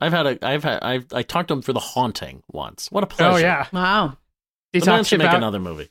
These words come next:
Speaker 2: getting, getting scalped by, <laughs> by lions 'cause he was in the, like, the pit filming that lion movie.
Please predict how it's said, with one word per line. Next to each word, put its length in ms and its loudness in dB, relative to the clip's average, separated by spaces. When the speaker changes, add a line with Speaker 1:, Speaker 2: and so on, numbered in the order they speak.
Speaker 2:
getting, 280 2
getting 280 2
scalped 500 -2
by, 400 2
<laughs> 120 0
by 140 2
lions 880 0
'cause 120 -4
he 100 2
was 140 0
in 180 0
the, 80 0
like, 220 -2
the 200 -4
pit 280 -4
filming 260 0
that 160 -2
lion 360 0
movie. 320 0